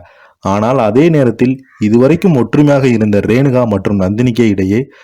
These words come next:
ஞானத்தால் பிரச்சனை வெடித்திருக்கிறது. இந்த நிலையில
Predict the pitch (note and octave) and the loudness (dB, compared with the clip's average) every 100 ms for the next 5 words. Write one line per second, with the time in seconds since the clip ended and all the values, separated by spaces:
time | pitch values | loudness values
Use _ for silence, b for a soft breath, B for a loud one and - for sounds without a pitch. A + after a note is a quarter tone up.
0 | b b - B2+ F3 G3+ - E3+ C#3+ B2 | b b -6 -2 0 0 0 -2 0 -4
1 | - B2 A#2 G2 A2+ A#2 G#2 F#2+ F2+ F#2 | -2 -2 0 0 0 0 -2 -2 -2 -4
2 | - b b b b b D#3 G#3 G3 F#3 | -6 b b b b b 2 4 4 4
3 | G3 F3+ | 4 4